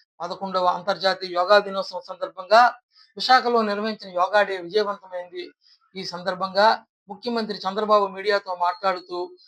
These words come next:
"యోగా ఆంధ్ర సూపర్ హిట్" అని అన్నారు. పదకొండవ అంతర్జాతీయ యోగా దినోత్సవం నిర్వహణ ద్వారా సరికొత్త చరిత్ర సృష్టించామని తెలిపారు. ఒకేసారి రెండు గిన్నీస్ రికార్డులు సృష్టించడం ఇదే ప్రథమమని అన్నారు. ప్రజా చైతన్యంతోనే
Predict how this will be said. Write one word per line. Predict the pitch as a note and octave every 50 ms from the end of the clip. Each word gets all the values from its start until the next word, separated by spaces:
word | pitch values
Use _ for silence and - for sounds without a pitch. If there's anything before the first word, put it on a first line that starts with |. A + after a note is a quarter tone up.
| _ _ _ -
"యోగా | E3 E3 E3+ F3 F#3
ఆంధ్ర | F3+ F3+ F3+ F#3 F3+
సూపర్ | F3+ - F3+ F3 F#3+ F#3+
హిట్" | F3+ G3 F#3+ -
అని | G3 G3 F#3+
అన్నారు. | E3 F3 F3+ F3 F3 F3 E3+ E3+ _ _ _ _ _ _ _ _ _ _ E3
పదకొండవ | E3 F3+ E3+ E3+ F#3 F3+ F#3 F3+
అంతర్జాతీయ | F3+ E3+ E3+ E3+ F#3+ F#3 F3+ F#3+ F#3+ F3+ F3+ F#3+ F#3
యోగా | F3 F3 F3+ F3 F#3+ F#3+
దినోత్సవం | F#3+ F#3+ F#3+ F#3 F3 - F#3 F3+
నిర్వహణ | F3 F3+ G3+ G#3+ A3+ A3 G3+
ద్వారా | G3+ F#3+ F3+ F#3 F3 F3 F3 - - _ _ _ _ _ -
సరికొత్త | - F#3 F#3 G3 G#3 G#3+ G#3+ G#3+ - G#3 - G3
చరిత్ర | F#3+ G3 F#3+ G3
సృష్టించామని | F3+ - F#3+ - - A3+ A3+ A3+ G#3+ G3+ G3 F#3+ F#3
తెలిపారు. | F3+ F3+ F3 E3 F#3 F#3 F3+ F3+ F#3 F3 F3+ - _ _ _ _ _ _ _ -
ఒకేసారి | E3+ F3 - G3 G3 F#3+ F#3+ F#3+ G3 G#3 G#3 G3
రెండు | F3+ F#3 F#3+ G3+ G#3+
గిన్నీస్ | F3 F3 G3 A3 A#3+ A3+ -
రికార్డులు | A3 G#3+ - G#3+ G#3 G3 F#3+
సృష్టించడం | - - F3 - - - - - G3 F#3+ F#3 F#3+ D3
ఇదే | E3+ A3 A3
ప్రథమమని | A3 A3 F3 E3+ F#3 G3 G3+ G3+ G3 G3+ G3
అన్నారు. | F3+ F3+ F#3 F3+ F3+ F#3 F#3 F3 - _ _ _ _ _ _ _ _ _ _ _
ప్రజా | - E3+ F3 G3 F#3+
చైతన్యంతోనే | F3 F3+ F3 F3 F3+ G3 F#3+ F#3+ F#3+ F3+ G3 F#3+ F#3 G3+ A3+ B3 A#3+ -